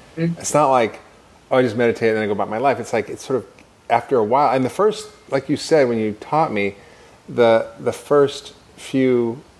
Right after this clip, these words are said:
Speaker 2: weeks, I was, I didn't feel good. Like, it was like, I think that I was stressed and I didn't know it.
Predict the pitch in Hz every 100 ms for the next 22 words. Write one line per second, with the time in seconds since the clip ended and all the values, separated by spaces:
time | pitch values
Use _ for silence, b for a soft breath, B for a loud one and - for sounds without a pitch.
0 | _ - - 123 175 202 98 - - -
1 | - 165 165 - 110 160 180 - - 131
2 | 175 143 - 87 110 104 - 117 - 117
3 | 110 - - B B B B - - 156
4 | 151 135 113 117 113 110 - - 131 123
5 | 120 - 113 110 113 110 113 117 117 113
6 | 110